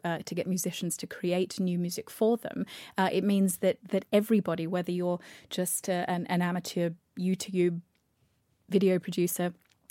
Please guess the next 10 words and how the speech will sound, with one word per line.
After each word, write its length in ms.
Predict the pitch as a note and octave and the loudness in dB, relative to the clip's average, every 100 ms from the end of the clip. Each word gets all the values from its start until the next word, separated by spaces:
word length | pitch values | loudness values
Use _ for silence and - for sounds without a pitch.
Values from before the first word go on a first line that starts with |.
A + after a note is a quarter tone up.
| - | 0
uh, 180 | G#3+ F#3+ - | 2 2 2
right 280 | F#3+ F#3 | -2 -2
through 380 | - - G3 F3+ | -6 -4 -2 -2
to, 420 | F3+ - F#3 F3+ F#3 | -2 -4 -2 -2 -4
to 280 | - F3+ | -6 -4
a, 240 | F3 F3 E3+ - | -2 -4 -6 -8
a 220 | - - | -8 -8
corporate 360 | - B3 B3 - | -4 -4 -4 -8
producer, 420 | - E3+ - E3 - - - | -6 -6 -4 -6 -8 -18 -6
uh, 140 | F#3+ | -4